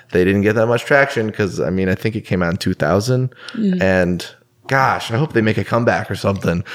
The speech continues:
Speaker 1: 'cause I feel
Speaker 2: Wow.
Speaker 1: like people, at least in the mainstream, is more ready to accept cool shit like that
Speaker 2: Mm-hmm.
Speaker 1: 'cause it's great music too.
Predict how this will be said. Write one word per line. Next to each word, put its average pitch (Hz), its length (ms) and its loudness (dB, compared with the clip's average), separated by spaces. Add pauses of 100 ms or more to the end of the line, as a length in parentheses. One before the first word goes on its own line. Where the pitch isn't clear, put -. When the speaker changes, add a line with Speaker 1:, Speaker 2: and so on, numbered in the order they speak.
(160)
Speaker 1:
'cause 120 140 0
I 165 180 4
feel 175 80 6
Speaker 2:
Wow. 127 60 6
Speaker 1:
like 117 120 2
people, 107 540 2 (220)
at 101 100 4
least 127 240 2
in 117 60 0
the 107 80 2
mainstream, 107 480 2
is 92 100 -2
more 101 160 4
ready 95 300 2
to 95 240 2
accept - 380 0
cool 101 220 2
shit 98 220 2
like 113 220 2
that 139 420 2
Speaker 2:
Mm-hmm. 175 300 0
Speaker 1:
'cause 139 100 2
it's 127 140 0
great 123 400 2
music 110 420 2
too. 92 380 0